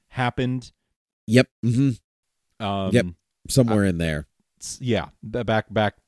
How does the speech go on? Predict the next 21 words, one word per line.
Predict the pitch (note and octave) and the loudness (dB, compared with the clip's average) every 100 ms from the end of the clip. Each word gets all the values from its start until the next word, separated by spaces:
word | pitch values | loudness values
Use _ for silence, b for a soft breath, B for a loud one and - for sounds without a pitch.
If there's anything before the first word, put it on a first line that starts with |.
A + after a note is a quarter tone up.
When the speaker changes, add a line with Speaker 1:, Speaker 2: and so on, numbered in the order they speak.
| _ A#2 | _ -4
Speaker 1:
you | |
know, | F#2 D#2+ F2+ | -2 -4 -8
mid | F#2 G2+ A2 G#2 | -2 0 2 0
to | - | -2
late | G#2+ G2 - | -2 -2 -2
season | F#2+ F2+ F2 | -6 -4 -2
one, | F2 E2+ | 0 -2
I, | E2 | -4
th-, | D2+ - | -6 -8
I | |
think | F2 F2 | -6 -4
it | D#2 | -2
was, | E2 C#2+ | -4 -4
it | |
came | - E2+ | -4 -4
into | D#2+ - | -4 -8
play. | - - _ _ _ _ - | -14 -16 _ _ _ _ 0
Speaker 2:
Yep. | G2+ - _ _ _ - | 2 0 _ _ _ -4
So | G#2+ F#2+ F2 - | 2 2 0 -4
that's | A2+ - | -4 -2
cool. | - A#2 | 2 2